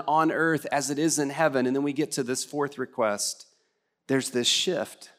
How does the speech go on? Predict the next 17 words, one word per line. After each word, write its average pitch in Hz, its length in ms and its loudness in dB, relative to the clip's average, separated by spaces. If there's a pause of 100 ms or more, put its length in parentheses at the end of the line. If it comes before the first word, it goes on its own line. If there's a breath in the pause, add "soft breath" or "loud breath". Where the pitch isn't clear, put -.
(920)
We, 156 200 6
we've, 143 380 2
over 175 220 6
these 165 200 4
last 170 540 6
three 175 380 2
sort 160 300 4
of 131 300 0 (460)
phrases, 151 680 6
we've 151 180 4
been 151 200 4
looking 165 340 4
at - 160 -2
kind 143 200 -4
of - 140 -8
cosmic, 156 800 2
universal, 151 1080 2